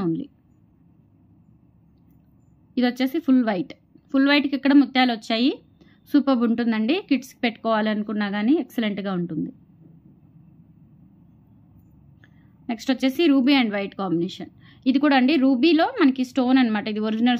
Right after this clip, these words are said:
స్టోన్, రాయి ఇది. ఓకే, త్రీ ఫిఫ్టీ రూపీస్ ఫ్రీ షిప్పింగ్. క్వాలిటీ అయితే చాలా బాగుంది, so మిస్ చేసుకోకండి. త్రీ ఫిఫ్టీ రూపీస్ ఫ్రీ షిప్పింగ్.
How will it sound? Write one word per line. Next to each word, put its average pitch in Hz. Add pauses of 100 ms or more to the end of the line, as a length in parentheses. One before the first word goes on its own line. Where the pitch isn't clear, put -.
స్టోన్, 185 (200)
రాయి 220
ఇది. 165 (1000)
ఓకే, 302 (1500)
త్రీ 302
ఫిఫ్టీ 302
రూపీస్ 294
ఫ్రీ 220
షిప్పింగ్. - (420)
క్వాలిటీ 262
అయితే 277 (100)
చాలా 233
బాగుంది, 214 (100)
so 311 (100)
మిస్ 214
చేసుకోకండి. 214 (120)
త్రీ 247
ఫిఫ్టీ 247
రూపీస్ 262
ఫ్రీ 180
షిప్పింగ్. -